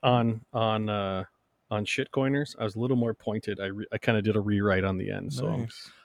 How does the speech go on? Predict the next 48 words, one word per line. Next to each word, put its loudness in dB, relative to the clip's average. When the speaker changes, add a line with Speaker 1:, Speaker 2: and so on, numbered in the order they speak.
Speaker 1:
I'm 8
really 12
excited 8
to 2
see -2
it -6
come 0
out, -2
man, 0
Speaker 2:
Oh, 0
Speaker 1:
'cause -12
it's, -10
I'm -2
Speaker 2:
cool. 0
Speaker 1:
excited -8
Speaker 2:
I, -4
Speaker 1:
about -2
Speaker 2:
I -2
Speaker 1:
it. -4
Speaker 2:
for-, -6
well, 4
I 2
Speaker 1:
So 4
Speaker 2:
didn't 2
forget. 0
I 2
remembered 4
about 2
it, 0
but 0
that 6
was 2
a 2
while 8
back. 2
So 6
I 6
guess 0
it's -4
been 0
a, 6
a 4
process 2
to -4
get 2
it 4
into -2
the 0